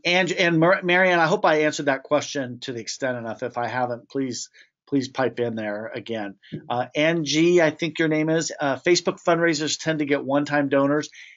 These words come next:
and they are not easy to connect with if, uh, if not in your friends network. Any suggestions, uh, for how to improve contact with these donors?" Um,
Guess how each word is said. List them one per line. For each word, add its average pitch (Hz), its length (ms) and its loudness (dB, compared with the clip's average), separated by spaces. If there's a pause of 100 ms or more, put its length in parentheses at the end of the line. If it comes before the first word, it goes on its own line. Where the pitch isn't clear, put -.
(100)
and 143 160 0
they 143 100 4
are 135 140 2
not 151 500 2
easy 165 400 -4
to 127 200 -12
connect 143 520 -4
with 113 240 -4 (460)
if, 135 180 -2 (160)
uh, 127 560 0
if 139 320 -4
not 156 360 2 (100)
in 151 200 -2
your 139 200 -2
friends 143 380 0
network. 135 440 -4
Any 160 180 -6
suggestions, 151 840 -2 (120)
uh, 127 380 -2
for 135 140 -4
how 156 160 2
to 151 60 2
improve 139 420 -2
contact 135 500 -6
with 120 140 -16
these 120 160 -10
donors?" 110 640 -8 (560)
Um, 139 420 2